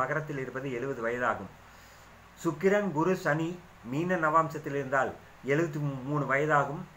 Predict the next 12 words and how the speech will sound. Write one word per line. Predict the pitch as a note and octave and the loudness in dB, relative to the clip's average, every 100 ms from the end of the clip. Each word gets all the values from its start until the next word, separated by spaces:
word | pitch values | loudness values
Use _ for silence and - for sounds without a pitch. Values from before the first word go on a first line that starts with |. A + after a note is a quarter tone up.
| - - - - - - - - - - - - | -20 -20 -20 -20 -20 -20 -20 -20 -20 -20 -10 4
சாஸ்திரம் | D3 D#3 E3 D3+ | 4 6 0 2
அறிந்தவர். | C#3+ A#2+ A2+ - - | 0 2 -2 -2 -6
சனி | D3 E3+ F#3+ | -2 0 0
செவ்வாய் | E3+ F3 F3+ F3+ - - - - | 4 4 4 -2 -16 -20 -20 -4
சந்திரன் | D3+ E3 G3 E3+ | -2 2 2 2
மீன | D#3+ F3+ D#3+ | 0 0 0
நவாம்சத்திலிருந்து | D3 D#3+ D3+ D3 D3 D#3 C#3 | 4 4 2 -6 -4 -4 -4
குரு | D3+ D3+ | -4 0
மேசத்திலிருந்து | C3+ D#3 D#3+ D3 C#3+ C#3+ C#3 C3 | 0 0 -4 -4 -4 -4 -4 -2
எழுபத்தி | D3+ D#3 D#3 | -2 -2 0
நாலு | D3 C3 | 0 2
வயதாகும் | C3+ C#3 B2+ C#3+ | 0 2 0 0